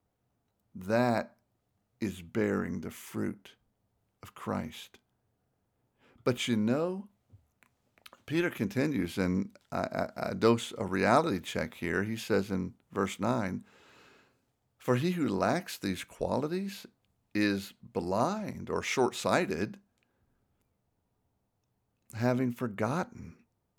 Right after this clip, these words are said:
his purification from his former sins." You know, I think we need to have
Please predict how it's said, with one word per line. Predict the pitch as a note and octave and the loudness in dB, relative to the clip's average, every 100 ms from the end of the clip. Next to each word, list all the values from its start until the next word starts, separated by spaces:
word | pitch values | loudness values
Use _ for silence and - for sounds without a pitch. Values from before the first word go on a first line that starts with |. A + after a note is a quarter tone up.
| _ _ _ | _ _ _
his | - A#2+ - | -2 0 0
purification | - A#2+ A#2+ A2 - B2+ D3+ - - - A#2+ _ _ | -4 -2 -2 -4 -2 -2 -2 -8 -10 -12 -14 _ _
from | - A#2 A2+ | -10 -4 -4
his | A2+ | -6
former | - A#2+ A#2 A#2+ | -4 -2 2 2
sins." | A#2+ - D3+ A#2 A2+ - - _ _ _ _ _ _ _ _ _ _ _ _ | 0 -6 -6 -6 -10 -14 -20 _ _ _ _ _ _ _ _ _ _ _ _
You | - | -2
know, | C3+ C#3+ | 2 4
I | A#2+ | 4
think | A#2+ C#3+ A#2+ | 2 -2 2
we | A#2+ | 6
need | A#2+ B2+ | 6 4
to | B2 | 0
have | A#2+ A#2+ A#2 A2 | 4 4 4 2